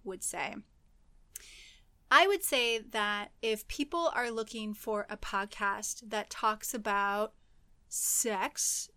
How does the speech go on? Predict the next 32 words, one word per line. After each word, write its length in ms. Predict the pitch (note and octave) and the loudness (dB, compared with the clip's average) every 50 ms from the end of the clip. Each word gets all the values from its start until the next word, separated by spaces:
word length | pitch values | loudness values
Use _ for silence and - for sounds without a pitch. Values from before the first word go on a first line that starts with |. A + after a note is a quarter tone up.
| _ - | _ -2
in 160 | A#3 A3+ A3 | 0 0 0
a 120 | A3 G#3+ | 0 -2
very, 720 | G3+ F#3+ F#3+ - A3+ G#3+ G#3 G#3 G#3 A3 A3+ A3+ A3+ A3 | -4 -4 -2 0 2 2 2 2 2 2 0 2 0 0
like, 340 | G#3 G3 G3 - - - - - - - - | -2 -2 -6 -8 -12 -16 -20 -20 -20 -18 -12
healthy, 800 | - A#3 - - - - - D4+ D#4+ E4+ - - E4+ D#4+ D#4 C#4+ | -8 -6 -6 -6 -4 2 6 6 6 6 4 0 0 2 2 2
normal, 1040 | B3 A3 G#3+ G#3+ G#3 G#3+ G#3+ A3 A3+ A#3+ B3+ B3+ B3+ B3+ B3 B3 A#3+ A#3+ A#3+ A#3+ - - | 4 4 4 4 4 2 2 0 0 0 2 2 2 0 0 0 0 -2 -4 -6 -12 -14
comfortable 720 | - - C4 B3 A#3+ - - - B3+ A3+ A#3 A3 G#3+ G3 | -8 -4 -2 -2 -2 -4 -4 -4 -4 -2 0 0 0 0
way, 520 | F#3+ F#3+ F#3+ F#3+ G3 G#3 A#3 C4 C#4 C#4+ - - - - - - - - _ _ | 0 -2 -2 -2 0 0 0 0 0 -4 -8 -14 -20 -20 -20 -20 -20 -20 _ _
I 100 | - A3+ | -4 -4
think 220 | A3+ - D4 D4 C#4 | -2 2 2 2 4
she's 280 | - - C#4+ C4+ B3+ | 4 2 0 0 -2
really, 520 | G#3+ F#3 F#3+ G#3 A#3 A#3+ A#3 A#3 A#3 A3+ A3+ | -6 -4 -2 -2 0 0 2 2 0 0 0
really 460 | G3 G3+ G3+ G3 G3 G3 G3 F3+ E3+ - _ | 0 -2 -2 0 0 -2 -4 -6 -10 -14 _
good 160 | - - - | -10 -8 -8
at 180 | - D#3+ - - | -8 -10 -8 -4
that. 420 | - - - G1+ - - - - - _ _ _ - - - _ _ _ _ _ - | 0 2 2 2 0 -4 -12 -20 -20 _ _ _ -20 -20 -20 _ _ _ _ _ -6
Two, 480 | - - - E4+ F4 F4 F4+ G4 G#4 A4 - | -6 -4 0 2 4 4 6 6 4 4 2
she 220 | - - - C#4 | 0 -2 -2 -2
does 260 | A3+ B3+ B3+ C4 C4+ | 0 2 0 0 0
talk 300 | C4 - - B3+ A3 - | -2 -2 -2 -2 -2 -2
to 180 | - - A#3 A3 | -6 -6 -4 -4
a 40 | G#3 | -4
lot 340 | G3 G3+ G3+ G3+ G#3 G#3+ G#3 | -2 -2 0 0 0 0 0
of, 240 | A3 G#3+ G#3 - - - - - | -2 -2 -4 -6 -14 -14 -8 -4
um, 380 | G3+ F#3+ F#3+ - - - G#3+ - | -4 -4 -4 -6 -10 -12 -10 4
couples 380 | - C#4+ D4 E4 D#4+ - - | 4 6 6 6 2 2 2
therapists 560 | - B3 A#3 A3+ A3+ - A#3 A3+ G#3+ - - - | 0 0 0 0 0 0 -2 -2 -2 -2 -4 -4
and 160 | B3 G#3 G#3+ | -4 -2 -2
sex 360 | G3+ - - G#3+ G3 - - G3 | 0 0 0 -2 -2 -2 -6 -8
educators, 840 | F#3 G3+ F#3 - - - - - E3+ C3 - A3+ - - - - - - - - - _ | -8 -8 -12 -12 -12 -12 -8 -8 -6 -6 -6 -6 -6 -6 -6 -8 -10 -16 -20 -20 -14 _
and 280 | C4 B3 A#3+ A#3 G#3 G#3 - | 0 0 2 2 0 -2 2
they 300 | - C#4 C4+ C#4 D4 C#4+ | 4 4 4 6 4 0